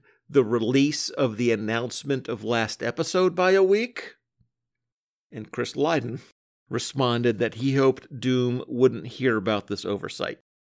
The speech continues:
I replied that it was no big <laughs> deal, seeing as Doom is a pretty kind and considerate fella. Serge Bamba figured that even with my pristine excuses,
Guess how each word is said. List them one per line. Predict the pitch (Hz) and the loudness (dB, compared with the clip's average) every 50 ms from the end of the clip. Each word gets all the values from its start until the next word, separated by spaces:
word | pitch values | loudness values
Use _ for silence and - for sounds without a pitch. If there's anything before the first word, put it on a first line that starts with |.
| _ _ _ - | _ _ _ -10
I | 151 170 | -8 -4
replied | 170 180 175 170 - 131 131 123 123 123 123 | -2 -2 -2 -2 -2 -2 0 2 2 2 2
that | 120 - | 0 0
it | 107 | -2
was | 131 113 104 | -2 -4 -4
no | 101 98 101 104 113 | -6 -4 -2 -2 -2
big | 104 - - 127 127 123 - | -2 0 0 0 0 -2 -4
<laughs> | - - - | -10 -6 -4
deal, | - 131 110 123 110 110 127 120 - - - - 127 - | -2 0 2 4 4 4 2 2 -2 -6 -18 -18 -18 -16
seeing | - - - - - - 135 120 104 117 120 | -12 -10 -10 -6 -2 -2 -2 -2 -2 -4 -4
as | 123 117 101 | -4 -6 -6
Doom | 101 107 110 110 113 107 107 110 110 107 - - - - - _ | -10 -10 -6 -4 -2 -2 -2 -4 -4 -6 -10 -14 -20 -20 -10 _
is | - 156 151 135 135 | 0 0 0 2 2
a | 139 139 | 2 2
pretty | 139 - - - 107 101 85 87 104 | 0 -2 -4 -2 -2 -2 -2 -4 -6
kind | - - - 120 107 92 87 85 90 87 117 | -8 -8 -8 -6 -6 -4 -4 -4 -4 -4 -6
and | 123 127 - | -8 -6 -6
considerate | - 143 139 131 - - - 113 101 - - - - - - | -6 -6 -4 -6 -6 -6 -4 -4 -4 -4 -6 -8 -8 -8 -10
fella. | - - - - - - - - - _ _ _ _ _ _ _ _ _ _ _ _ _ _ _ _ _ _ _ _ _ _ | -10 -10 -10 -10 -12 -14 -20 -20 -20 _ _ _ _ _ _ _ _ _ _ _ _ _ _ _ _ _ _ _ _ _ _
Serge | - - - 165 175 170 143 139 | -8 0 2 4 4 4 2 0
Bamba | 180 180 208 226 208 143 127 113 | 0 2 2 2 2 2 2 2
figured | - - 180 165 160 170 151 | 6 6 6 8 8 6 6
that | 175 - | 4 2
even | 208 208 240 233 226 208 190 180 | 2 0 2 4 4 6 6 4
with | 220 294 302 - | 2 0 -2 -2
my | 233 175 147 135 135 - | 0 2 4 4 4 2
pristine | - - - 156 151 - - - - 180 190 196 202 196 180 | -2 -2 0 0 0 0 -2 -4 -2 -2 0 0 0 0 -2
excuses, | 123 131 - - - - 214 240 262 - - 107 - 92 - - | -2 -4 -6 -10 -12 -8 -6 -6 -6 -6 -6 -8 -8 -8 -10 -10